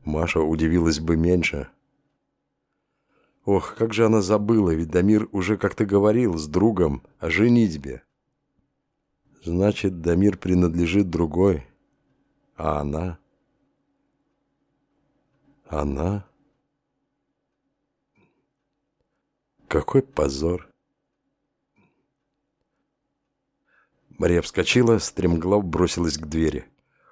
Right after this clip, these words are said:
Уйти быстрее из этой спальни от него, от такого красивого и желанного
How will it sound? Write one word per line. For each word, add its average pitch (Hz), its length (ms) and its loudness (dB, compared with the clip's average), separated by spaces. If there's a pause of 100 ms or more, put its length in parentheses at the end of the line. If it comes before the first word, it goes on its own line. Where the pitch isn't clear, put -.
(220)
Уйти 113 280 2
быстрее 104 420 2
из 92 100 -2
этой 101 200 0
спальни 110 500 2
от 87 200 0
него, 107 360 2
от 90 100 -4
такого 104 340 -2
красивого 107 600 2
и 104 120 4
желанного 107 680 0